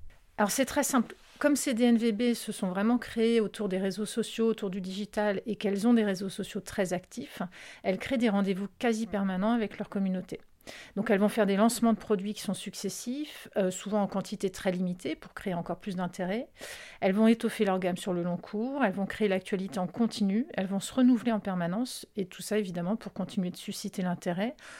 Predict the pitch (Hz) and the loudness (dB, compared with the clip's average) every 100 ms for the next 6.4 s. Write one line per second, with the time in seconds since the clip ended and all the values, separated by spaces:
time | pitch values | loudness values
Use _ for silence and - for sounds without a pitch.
0 | - - 202 214 208 185 - 180 180 - | -20 -8 2 4 4 2 -2 -4 -2 0
1 | 208 185 - 180 - 175 180 247 - - | -2 -4 -6 -6 -4 -4 -4 -6 -8 -8
2 | 175 160 165 185 208 - 185 170 - 202 | -4 -2 -2 -2 -4 -4 -2 -2 0 -2
3 | 202 190 170 - - 196 196 202 - - | 0 -4 -6 -4 -2 0 0 -4 -8 -8
4 | 202 180 - 165 156 - 185 185 196 - | -6 -6 -4 -4 -4 -4 -2 0 0 -2
5 | 196 - 180 - 175 - 190 180 190 196 | -6 -6 -6 -6 -8 -10 -6 -4 -2 -2
6 | 185 175 180 | -2 -4 -4